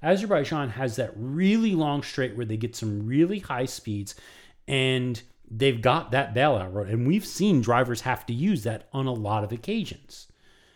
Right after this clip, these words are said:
Where drivers were getting in trouble here at this track,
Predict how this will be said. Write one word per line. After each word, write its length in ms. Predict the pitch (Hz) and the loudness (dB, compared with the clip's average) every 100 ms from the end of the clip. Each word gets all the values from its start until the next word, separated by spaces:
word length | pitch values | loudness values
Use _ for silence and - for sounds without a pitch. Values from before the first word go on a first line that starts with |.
| _ _ _ _ _ | _ _ _ _ _
Where 320 | 143 127 143 | -4 2 2
drivers 640 | 110 131 135 202 247 190 | 2 0 2 2 2 0
were 140 | 147 135 | 0 -2
getting 420 | 110 123 135 160 | 0 2 2 2
in 220 | 127 135 | 0 0
trouble 540 | 117 147 127 113 113 - - - | 0 0 2 2 -2 -6 -20 -20
here 460 | - - 160 160 | -20 -4 2 2
at 260 | 123 117 - | 2 -4 -2
this 260 | 135 139 - | -4 -2 -8
track, 600 | - 143 170 - - | -6 -4 -4 -8 -18